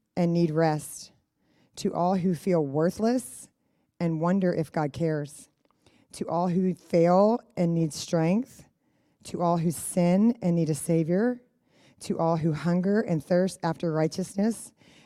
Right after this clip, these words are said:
and to whoever else will come, Grace Life Church opens wide her doors in the name of Jesus Christ and offers welcome. And we are so glad that you are here.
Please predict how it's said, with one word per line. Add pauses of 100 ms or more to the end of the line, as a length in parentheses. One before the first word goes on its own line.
and
to
whoever
else
will
come, (420)
Grace
Life
Church
opens
wide
her
doors
in
the
name
of
Jesus
Christ (420)
and
offers
welcome. (400)
And
we
are
so
glad
that
you
are
here.